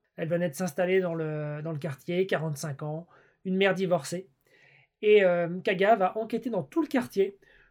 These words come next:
pour essayer de comprendre ce qui a bien pu se passer, qui est le coupable et pourquoi ce meurtre a eu lieu. Et pour ce faire, il va rencontrer les différents habitants et commerçants de l'endroit et être confronté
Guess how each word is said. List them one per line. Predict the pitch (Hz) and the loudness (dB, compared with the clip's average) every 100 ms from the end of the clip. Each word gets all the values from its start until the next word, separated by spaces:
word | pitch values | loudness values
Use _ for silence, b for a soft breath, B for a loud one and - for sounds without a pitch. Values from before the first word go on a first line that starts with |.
| b | b
pour | 202 | -4
essayer | 190 240 | -4 -4
de | |
comprendre | 233 196 226 262 | -4 -2 0 0
ce | - | -2
qui | 180 | -4
a | |
bien | 170 190 | -2 -4
pu | 254 | -6
se | - | -4
passer, | 202 - 156 135 _ _ _ _ _ _ | -4 -2 -6 -10 _ _ _ _ _ _
qui | - | 0
est | 190 | 2
le | 151 | 2
coupable | 151 175 190 226 135 b b b | -2 0 2 0 -4 b b b
et | 196 240 - - | -4 -4 -6 -16
pourquoi | - - 240 | -12 -2 -2
ce | 226 | 0
meurtre | 185 190 190 165 | -4 -4 -4 -6
a | |
eu | 156 | -4
lieu. | 139 135 _ _ _ _ _ _ _ _ _ | -6 -10 _ _ _ _ _ _ _ _ _
Et | 262 | -2
pour | - 294 | -2 -2
ce | - | -4
faire, | 147 180 208 | -2 2 2
il | 262 | 2
va | 190 | 0
rencontrer | 175 180 190 254 226 | -2 -4 -6 -2 0
les | |
différents | 170 240 262 247 233 180 | -2 -4 -2 0 0 0
habitants | 190 196 220 208 226 _ _ | -2 -2 0 0 0 _ _
et | 269 | -4
commerçants | - 269 214 - - 180 143 _ _ _ _ _ 170 | 0 2 0 -4 -4 -4 -6 _ _ _ _ _ 0
de | 175 | 6
l'endroit | 240 202 170 170 - _ _ b b b | 6 6 4 4 2 _ _ b b b
et | 277 | 0
être | 311 | 0
confronté | - 254 240 220 202 233 240 | 0 -4 -4 -2 2 2 0